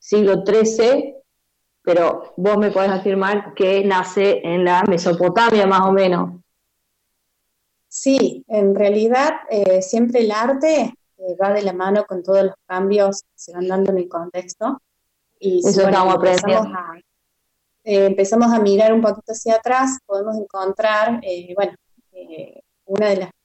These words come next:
Speaker 2: primeras manifestaciones de, de grabado como lo conocemos hoy, en Mesopotamia o en, bueno,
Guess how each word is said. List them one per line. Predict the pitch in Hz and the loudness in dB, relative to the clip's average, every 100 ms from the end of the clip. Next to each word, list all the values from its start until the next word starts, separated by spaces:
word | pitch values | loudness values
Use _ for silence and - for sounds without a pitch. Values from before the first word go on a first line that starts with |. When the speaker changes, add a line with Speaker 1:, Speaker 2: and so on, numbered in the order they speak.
| _ | _
Speaker 2:
primeras | - 185 202 226 214 | -10 -4 0 0 0
manifestaciones | 196 185 180 - 170 175 185 202 196 | -2 -2 -6 -8 -6 -4 -2 -2 -4
de, | 170 165 | -6 -10
de | 170 170 | -12 -12
grabado | 165 170 190 202 | -10 -2 0 0
como | 196 175 | -2 -8
lo | 175 | -10
conocemos | 160 156 160 180 190 - | -12 -20 -10 -10 -10 -4
hoy, | 214 196 240 _ _ _ _ _ - | -2 -2 -4 _ _ _ _ _ -4
en | 180 175 175 | -2 0 -2
Mesopotamia | 175 180 - 170 175 202 208 202 196 202 196 - - | 0 0 0 0 -2 -2 2 2 4 2 0 -4 -8
o | 175 175 | -4 -4
en, | 175 175 170 175 | -4 -10 -12 -4
bueno, | 196 | -2